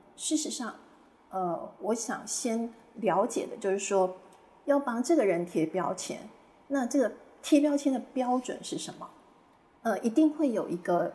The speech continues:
遴选的流程，还有会有一些制度规范，才能够给这个人贴上标签。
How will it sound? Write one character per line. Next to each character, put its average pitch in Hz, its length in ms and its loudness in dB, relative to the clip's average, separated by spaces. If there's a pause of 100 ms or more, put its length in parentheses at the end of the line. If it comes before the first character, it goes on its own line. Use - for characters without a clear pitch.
(120)
遴 202 220 0
选 - 300 -2
的 - 220 -2
流 156 200 -6 (100)
程， - 240 -8 (540)
还 208 160 -4
有 226 120 2
会 226 140 0
有 180 160 2
一 165 100 -4
些 190 460 0 (180)
制 214 380 2
度 185 480 4 (100)
规 185 260 4
范， - 340 -4 (160)
才 190 280 -8
能 208 220 -2
够 196 180 2
给 - 260 -10
这 - 120 -4
个 180 100 2
人 - 160 -6 (120)
贴 175 180 0
上 - 160 -10
标 - 220 -6
签。 - 220 -10